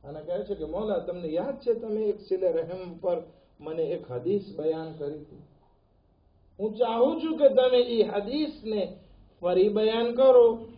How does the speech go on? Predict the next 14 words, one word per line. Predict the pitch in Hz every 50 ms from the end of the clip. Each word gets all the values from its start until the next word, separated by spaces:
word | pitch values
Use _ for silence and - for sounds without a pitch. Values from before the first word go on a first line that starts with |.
| - -
કે | 185 180
જેથી | 185 185 180 202 196
મારો | 180 175 165 165 147
દીકરો | 151 151 147 156 180 180 180 180
પણ | 175 156 143 135
સાંભળે | - - 135 131 135 143 147 160 180 190
અને | - - 139 127 123
ઇસ્તફાદો | 123 117 107 - - 110 107 - 107 101 98 98 101 98
કરે." | 92 - - - 92 - - - - - _ _ _ _ _ _ _ _ - _ _ _ _ _ _ _ _ _ _ _ _ _ _ _ _ _ _ _ _ _ -
ઇમામ | 117 120 110 107 107
કહે | 107
છે, | 101 - - - -
"ઠીક | - 95
છે." | - 95 92 - _